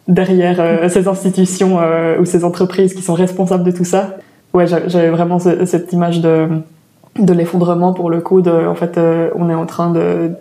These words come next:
de conduire, euh, <laughs> de conduire un, un truc à cinq cents à l'heure, euh, droit dans un mur,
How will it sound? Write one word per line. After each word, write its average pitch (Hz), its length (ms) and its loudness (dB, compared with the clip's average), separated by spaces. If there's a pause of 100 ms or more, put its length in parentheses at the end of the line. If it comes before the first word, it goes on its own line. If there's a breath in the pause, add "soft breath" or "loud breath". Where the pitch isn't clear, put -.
(160)
de 175 400 0 (140)
conduire, 180 440 2
euh, 160 240 -2 (320)
<laughs> 208 400 2
de 175 100 2
conduire 180 460 0
un, 165 300 -2
un 160 40 -4
truc 180 340 -2
à - 160 -4
cinq 165 280 -6
cents 175 200 -2
à 160 100 2
l'heure, 180 320 0 (640 loud breath)
euh, 165 140 0
droit 175 280 0
dans 180 240 0
un 175 80 -2
mur, 175 400 2